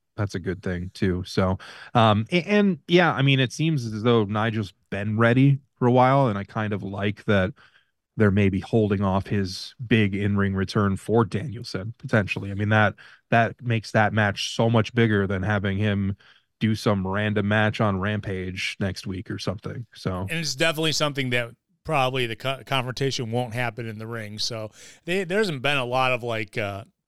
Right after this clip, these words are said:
Speaker 2: storylines and stuff that we've been following backstage too much in A E W beyond interview segments. Nothing, no cameras following people and stuff or anything. I can see where they, maybe they would get into a little bit of that with storytelling with those two guys. But,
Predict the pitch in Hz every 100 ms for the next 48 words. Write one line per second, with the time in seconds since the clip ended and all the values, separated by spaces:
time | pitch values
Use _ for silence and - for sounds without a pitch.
0 | - - - 135 123 120 110 113 110 107
1 | 107 104 - - 110 101 123 107 107 107
2 | 101 117 110 110 104 107 110 - - 110
3 | 107 - - 127 113 113 107 - 113 123
4 | 143 113 113 107 110 107 110 104 110 110
5 | 110 104 _ - _ - 135 131 113 107
6 | 104 123 104 98 104 131 123 113 98 _
7 | _ _ _ 127 113 - 120 113 110 -
8 | 113 113 110 107 123 110 107 104 - 110
9 | - 110 107 107 110 120 120 - 131 113
10 | 101 107 110 104 107 104 107 110 107 104
11 | 123 107 110 110 110 104 107 107 - 113
12 | 107 _ - - - - - 131 117 -
13 | 120 113 107 104 107 107 - 110 107 104
14 | - 117